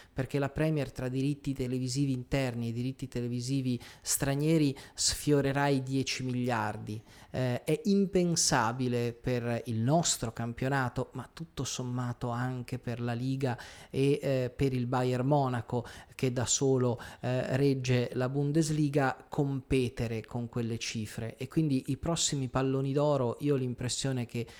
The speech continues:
si rischia di assegnarli tutti, tutti quanti in Inghilterra, a meno che i francesi poi si inventino qualcosa, ma, eh, il problema è che, è che i campioni giocheranno lì.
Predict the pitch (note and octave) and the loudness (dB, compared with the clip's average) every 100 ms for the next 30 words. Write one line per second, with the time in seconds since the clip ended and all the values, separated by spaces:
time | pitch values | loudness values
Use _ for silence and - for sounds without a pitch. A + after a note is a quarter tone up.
0 | - - - C3+ C3 B2 - B2 A#2 A#2 | -20 -14 -2 0 0 0 -2 -2 0 -2
1 | B2+ - - C3+ B2+ B2 B2 A#2 - C#3+ | -2 -2 0 0 0 0 0 -2 -2 -6
2 | C3+ - B2 C3+ - B2 C3+ A#2+ A#2 - | -6 -4 -2 -2 -4 -4 -2 0 -2 -4
3 | A#2 - - - C3 C3 B2 B2 - B2+ | -6 -6 -18 -2 2 2 2 -2 0 0
4 | B2 A#2 C3+ D3 C#3 C3 C3 C3 - C#3 | 2 0 2 2 2 0 0 -2 0 0
5 | B2+ C3+ B2+ B2+ A#2+ B2+ C3 B2+ B2 B2+ | 2 0 -2 0 -2 -2 -2 -4 -4 2
6 | F3 D3 B2+ B2+ - - - - D3+ D3+ | 6 6 4 -2 -6 -16 -10 0 2 4
7 | E3+ E3 E3+ E3 D#3+ D3 C#3 C3+ - C#3 | 4 6 6 6 6 6 4 0 0 -4
8 | B2 - C3+ C3 - C3 - C3 C3 C#3 | -2 -2 0 -2 -2 -4 0 -2 0 -4
9 | C#3 - C#3+ C3+ B2+ A#2 B2 A#2 A2+ A2+ | -4 -2 0 0 -4 -4 -4 -4 -4 -4
10 | G#2+ | -6